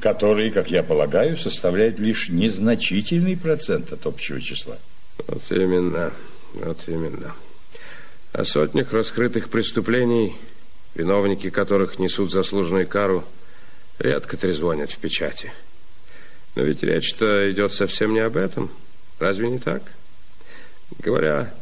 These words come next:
Speaker 2: о необнаруженных и нераскрытых преступлениях, вы имеете в виду разные вещи.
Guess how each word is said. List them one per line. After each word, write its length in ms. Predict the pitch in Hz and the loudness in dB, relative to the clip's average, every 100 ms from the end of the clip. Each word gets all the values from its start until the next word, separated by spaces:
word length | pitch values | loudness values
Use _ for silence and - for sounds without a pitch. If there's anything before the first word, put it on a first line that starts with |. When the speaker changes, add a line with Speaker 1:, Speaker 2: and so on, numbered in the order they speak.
| - - - | -6 -6 -2
Speaker 2:
о 100 | - | 0
необнаруженных 880 | 98 107 98 110 113 135 95 95 90 | 4 4 4 2 4 4 4 2 2
и 40 | 95 | 2
нераскрытых 600 | 101 104 - 143 143 87 | 2 2 2 2 2 0
преступлениях, 760 | 92 - 82 85 85 80 78 - - - - - - - - - - - | 0 -2 -2 2 2 2 0 -2 -6 -6 -6 -6 -6 -6 -6 -6 -6 0
вы 160 | 87 | 2
имеете 500 | 87 90 90 85 - | 4 4 2 0 -2
в 20 | |
виду 440 | 78 85 87 87 - - - - - - - - | -2 0 2 2 0 -6 -6 -6 -6 -6 -6 -4
разные 880 | 90 82 92 80 82 85 85 82 80 | -2 0 0 0 0 0 2 2 -2
вещи. 760 | 76 85 80 - - - - | -2 -2 -2 -2 -2 -2 -4